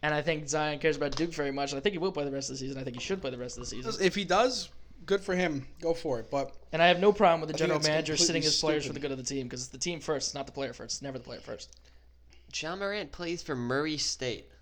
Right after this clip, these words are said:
Speaker 3: wherever that is.
Speaker 1: Yeah.
Speaker 3: Yeah, boy.
Speaker 1: Murray State.
Speaker 2: <laughs>
Speaker 3: But, uh,
Speaker 1: They're
Speaker 3: yeah.
Speaker 1: decent. They make the tournament every year, and they lose in, like, the second round.
Speaker 3: He's, like, averaging, like, twenty-four points, five rebounds, ten assists, though. So,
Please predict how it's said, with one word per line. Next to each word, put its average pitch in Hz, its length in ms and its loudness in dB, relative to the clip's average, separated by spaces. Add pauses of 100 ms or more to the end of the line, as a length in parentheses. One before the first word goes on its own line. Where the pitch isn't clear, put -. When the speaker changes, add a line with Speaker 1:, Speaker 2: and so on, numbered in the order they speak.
(440)
Speaker 3:
wherever 123 240 -8
that 113 240 -6
is. 117 280 -2
Speaker 1:
Yeah. 147 800 8 (120)
Speaker 3:
Yeah, 156 220 0
boy. 147 380 -6 (120)
Speaker 1:
Murray 156 280 2
State. 156 640 2 (960)
Speaker 2:
<laughs> - 0 - (800)
Speaker 3:
But, 151 160 0
uh, 147 280 0
Speaker 1:
They're 170 100 2
Speaker 3:
yeah. 190 200 -2
Speaker 1:
decent. 160 440 0
They 135 80 -8
make 170 160 -4
the - 80 -6
tournament 156 340 -6
every 120 180 -8
year, 120 80 0
and 113 120 -8
they 123 80 -8
lose 123 180 -6
in, 113 80 -10
like, - 120 -16
the - 60 -16
second - 220 -10
round. 123 160 -10 (300)
Speaker 3:
He's, 143 200 -4
like, 160 220 -6
averaging, 170 320 -6
like, 147 160 -10
twenty-four 147 540 -8
points, 135 420 -8
five 131 300 -6
rebounds, 127 440 -6
ten 135 140 -6
assists, 117 380 -6
though. 90 180 0
So, 107 300 -8